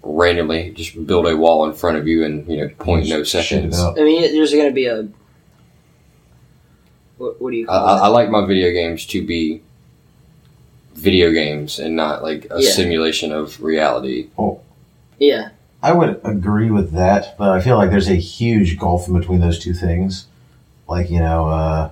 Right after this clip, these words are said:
Speaker 3: There's a suspension of disbelief in all video
Speaker 2: Yeah,
Speaker 3: games. Like,
Speaker 2: I, even
Speaker 1: Yeah,
Speaker 2: like,
Speaker 1: yeah, I just
Speaker 2: even like a, uh, like, a actual simulation game,
Speaker 1: I
Speaker 2: like
Speaker 1: ju-,
Speaker 2: Flight
Speaker 1: okay, you ta-, you
Speaker 2: Simulator.
Speaker 1: take a game like, like Call of Duty seems to be what's, you know, really popular right now.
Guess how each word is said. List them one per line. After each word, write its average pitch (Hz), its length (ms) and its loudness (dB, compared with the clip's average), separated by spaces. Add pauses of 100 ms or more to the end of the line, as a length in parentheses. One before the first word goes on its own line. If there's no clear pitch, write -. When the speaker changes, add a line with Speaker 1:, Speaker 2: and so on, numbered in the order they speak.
(140)
Speaker 3:
There's 151 160 2
a 180 80 0
suspension 147 640 0
of 117 140 -4
disbelief 113 560 -6
in 104 80 -12
all 104 220 -10
video 98 340 -8
Speaker 2:
Yeah, 92 320 2
Speaker 3:
games. 80 120 -10
Like, - 140 -14
Speaker 2:
I, 98 180 0
even 104 280 4
Speaker 1:
Yeah, 98 60 4
Speaker 2:
like, 156 120 4
Speaker 1:
yeah, 92 460 2
I 90 40 -4
just 98 140 -10
Speaker 2:
even 135 200 2
like 104 180 2
a, 92 200 2
uh, 85 160 2
like, 85 220 -4
a 92 320 -2
actual 98 400 -2
simulation 87 600 -2
game, 78 100 -2
Speaker 1:
I - 20 2
Speaker 2:
like 113 80 4
Speaker 1:
ju-, 131 60 4
Speaker 2:
Flight 120 100 0
Speaker 1:
okay, 123 100 4
you 120 100 2
ta-, 123 40 0
you 123 80 2
Speaker 2:
Simulator. 123 320 2
Speaker 1:
take 127 40 2
a 117 80 0
game 113 200 2
like, 98 320 0
like 92 220 -10
Call 107 240 4
of 95 80 -2
Duty 87 380 0 (500)
seems 90 340 -2
to 82 60 -8
be 85 120 0
what's, 82 300 -2
you 85 80 -4
know, 78 160 -2 (380)
really 87 260 2
popular 80 480 2
right 78 180 2
now. 76 400 -2